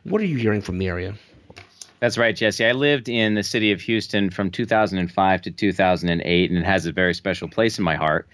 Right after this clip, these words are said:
Speaker 2: My wife's, uh, family, half of her family, her father's side of the family, uh, still does live in the city of Houston. And of those two hundred thousand homes, uh, one of those is her uncle's. Um, so it's something that hit very close to home for us.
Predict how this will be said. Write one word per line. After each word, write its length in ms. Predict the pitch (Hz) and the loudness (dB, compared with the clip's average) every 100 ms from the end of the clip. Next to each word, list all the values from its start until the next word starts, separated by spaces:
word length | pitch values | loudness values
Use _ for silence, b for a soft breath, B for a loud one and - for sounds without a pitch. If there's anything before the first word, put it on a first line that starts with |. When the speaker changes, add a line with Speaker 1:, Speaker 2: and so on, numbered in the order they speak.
| B B B | B B B
Speaker 2:
My 120 | 98 | 0
wife's, 500 | 90 95 113 107 - - | 2 2 0 -2 -14 -8
uh, 300 | 92 85 82 | -4 -4 -4
family, 560 | 82 - 113 98 87 95 | -8 -2 0 0 -2 -4
half 240 | 98 98 | -2 -4
of 140 | 95 - | -6 -10
her 120 | 95 | -8
family, 320 | - 85 87 | -6 -4 -4
her 100 | 90 | -4
father's 360 | 92 92 92 87 | 0 0 0 0
side 140 | 95 | 0
of 60 | 90 | 0
the 60 | |
family, 500 | 90 90 85 85 80 | -2 -2 0 -2 -2
uh, 160 | 78 80 | -2 -2
still 360 | - - 95 | -2 0 0
does 300 | 85 92 98 | 2 0 0
live 220 | 82 92 87 | 0 -2 0
in 80 | |
the 80 | 85 | -4
city 240 | 82 87 85 | -4 -4 -4
of 80 | - | -2
Houston. 340 | 92 87 98 | -2 0 0
And 260 | 95 92 90 | 2 2 2
of 180 | 107 107 | 0 0
those 160 | 110 | -2
two 140 | - 110 | 0 -2
hundred 200 | 104 87 | 0 0
thousand 320 | 98 92 90 | 0 0 -2
homes, 360 | 90 104 117 B B B B | -2 -2 -2 B B B B
uh, 180 | 101 98 | 0 0
one 180 | 90 107 | 2 0
of 100 | 110 | 2
those 260 | 117 117 | 0 0
is 120 | 113 | -2
her 120 | - 123 | -2 0
uncle's. 460 | 127 107 71 - b b b b - | 0 -4 -10 -12 b b b b -6
Um, 580 | 92 95 92 90 87 - _ | 0 2 4 2 0 -6 _
so 480 | - - 113 107 104 - | -16 -2 2 4 2 0
it's 220 | 104 90 | -2 0
something 260 | 143 127 | -2 0
that 140 | 120 107 | -2 0
hit 140 | 127 | -2
very 200 | 110 104 | 0 0
close 280 | 98 113 104 | 0 -4 -4
to 100 | 98 | -8
home 440 | 87 107 107 104 | -2 0 2 0
for 300 | 95 - 92 | -2 -4 -2
us. 320 | 107 123 - | 0 0 -4